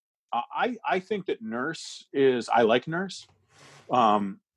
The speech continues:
I think that Nurse is, uh, not as good as he thinks he is. I think that Nurse is great, but I think that at best he's second pairing. And I thought he was gonna be, as a, as a seventh overall pick,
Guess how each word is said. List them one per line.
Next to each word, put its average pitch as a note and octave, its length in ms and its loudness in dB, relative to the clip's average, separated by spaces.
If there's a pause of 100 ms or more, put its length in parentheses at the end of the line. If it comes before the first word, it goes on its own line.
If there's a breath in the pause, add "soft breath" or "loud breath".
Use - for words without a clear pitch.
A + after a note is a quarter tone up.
(100)
I A#2+ 180 4
think D#3 300 -6
that C#3 160 0
Nurse A2 640 -8
is, G2+ 720 -4
uh, F#2 460 -2 (560)
not A#2+ 540 2
as A2 220 2
good G2+ 260 2
as F#2 140 -2
he G#2+ 220 -4
thinks E2 280 -6 (640)
he D2 140 -4
is. - 360 -16 (360 soft breath)
I G#2 120 6
think G#2+ 260 0
that G2+ 180 2
Nurse G2 240 -2
is F2 100 -12
great, F#2+ 440 4
but F#2+ 100 2
I F#2 120 6
think F#2 260 -8
that F#2 180 -4
at F2 140 -6 (120)
best F#2 320 -8
he's E2+ 160 -14
second - 320 -14
pairing. D#2 280 -10
And G#2 100 0
I A2 140 8
thought G2+ 220 2
he F2+ 60 2
was E2+ 140 -4
gonna E2+ 140 -10
be, D#2+ 220 -2
as G2 120 -4
a, G2+ 80 0 (100)
as F2+ 200 0
a E2+ 60 -8
seventh F#2+ 420 -2 (420)
overall F2 480 4
pick, B2 140 -4